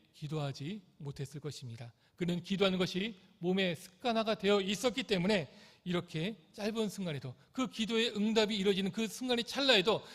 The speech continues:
하나님의 그런 뜻하심을 놓치지 않기 위해서, 혹시나 자신이 실수하지 않기 위해서 하늘의 하나님을 바라보며 기도하며 이렇게 나아간 것이죠. 사랑하는 성도 여러분, 바라기는요, 우리의 모든 삶과 모든 상황 속에서도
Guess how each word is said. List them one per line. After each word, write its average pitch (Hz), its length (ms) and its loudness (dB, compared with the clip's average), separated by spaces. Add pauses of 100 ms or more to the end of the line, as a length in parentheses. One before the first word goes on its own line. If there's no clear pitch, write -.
(140)
하나님의 240 680 0
그런 214 340 0
뜻하심을 214 640 2 (160)
놓치지 190 420 0
않기 143 260 -4
위해서, 131 200 -10 (240)
혹시나 269 380 4
자신이 196 420 2 (220)
실수하지 240 800 2
않기 202 580 0
위해서 165 420 -2 (260)
하늘의 160 380 -4
하나님을 151 440 -4
바라보며 131 580 -6 (240)
기도하며 175 640 -6 (240)
이렇게 139 460 -8
나아간 135 360 -8
것이죠. 120 400 -12 (1300)
사랑하는 196 160 -2
성도 190 240 0
여러분, 180 320 0
바라기는요, 185 760 2
우리의 214 280 4
모든 233 400 6
삶과 185 400 4
모든 214 340 2
상황 233 240 0
속에서도 185 600 -4